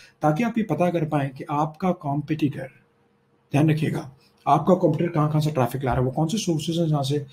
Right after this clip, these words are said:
वो traffic ला रहा है। So, मैं लिखता हूँ traffic sources, which is important। Number two, competitive research। देखिए, हम काफ़ी सारी चीज़ों पे research कर सकते हैं, जैसा मैं आपसे बात कर रहा हूँ कि traffic sources पे,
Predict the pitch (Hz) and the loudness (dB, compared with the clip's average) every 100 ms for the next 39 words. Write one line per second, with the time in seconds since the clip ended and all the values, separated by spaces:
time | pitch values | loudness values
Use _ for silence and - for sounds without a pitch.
0 | - - 160 127 131 - 147 139 - 123 | -20 -8 -4 0 0 -2 -6 -8 -8 -12
1 | - - _ _ - - 143 135 131 135 | -14 -18 _ _ -10 -4 0 2 4 2
2 | 135 135 120 117 135 - 127 - 226 - | 0 -2 -4 -4 -6 -6 -6 -4 -6 -8
3 | - _ _ _ _ _ _ _ _ _ | -18 _ _ _ _ _ _ _ _ _
4 | _ _ _ _ _ _ _ _ _ _ | _ _ _ _ _ _ _ _ _ _
5 | _ _ _ _ _ _ _ _ _ _ | _ _ _ _ _ _ _ _ _ _
6 | _ _ _ _ _ _ 120 - 143 131 | _ _ _ _ _ _ -6 -4 -6 -6
7 | 117 175 196 - - _ _ _ _ _ | -6 -6 -8 -8 -20 _ _ _ _ _
8 | _ - 131 240 269 262 - - _ _ | _ -8 0 2 2 0 -4 -8 _ _
9 | _ _ _ _ - _ - 143 160 160 | _ _ _ _ -20 _ 2 4 4 4
10 | 226 226 190 - 214 208 - - - _ | 4 6 6 8 6 6 4 0 -4 _
11 | _ _ - 156 220 202 160 135 190 202 | _ _ 0 4 8 8 6 6 8 8
12 | 196 180 175 151 156 147 139 139 135 139 | 6 6 4 4 2 0 -2 -4 -4 -2
13 | 131 - 135 135 156 151 147 - 143 135 | -4 -4 -2 0 2 0 0 -4 -2 -2
14 | 135 139 143 139 127 - 131 151 131 156 | -2 -4 -4 -4 -4 -4 -8 -8 -10 -10
15 | 147 - | -12 -14